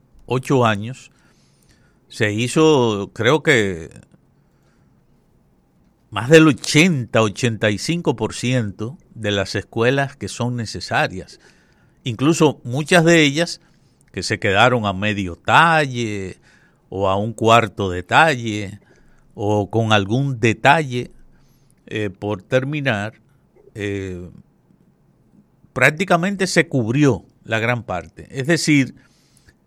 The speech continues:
que posteriormente, y en el primer periodo de, de,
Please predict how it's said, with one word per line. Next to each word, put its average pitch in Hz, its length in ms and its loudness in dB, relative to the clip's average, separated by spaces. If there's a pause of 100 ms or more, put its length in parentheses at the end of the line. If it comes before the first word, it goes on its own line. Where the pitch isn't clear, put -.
(180)
que 127 140 0
posteriormente, 123 1040 -2 (1800)
y 98 520 -8
en 87 120 -12
el 90 160 -8
primer 95 500 -4
periodo 117 600 0
de, 85 280 -10
de, 87 580 -10